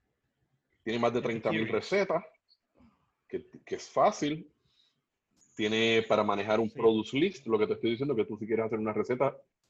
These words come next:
Speaker 1: le das a la receta y te crea tu propio listado de compra. Y
Speaker 2: Ok.
Speaker 1: puedes controlarla con voz.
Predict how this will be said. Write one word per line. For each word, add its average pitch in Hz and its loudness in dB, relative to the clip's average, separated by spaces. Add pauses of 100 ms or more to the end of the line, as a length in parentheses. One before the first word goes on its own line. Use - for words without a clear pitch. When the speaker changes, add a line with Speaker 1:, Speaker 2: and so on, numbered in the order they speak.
(360)
Speaker 1:
le 98 -2
das 101 2
a - 2
la 104 4
receta 123 -2
y 131 -4
te - -2
crea 107 0
tu 104 -6
propio 98 -4
listado 90 -2
de 95 -2
compra. 202 2 (1400)
Y 185 0
Speaker 2:
Ok. - -16
Speaker 1:
puedes 123 6
controlarla 131 6
con 113 2
voz. - 0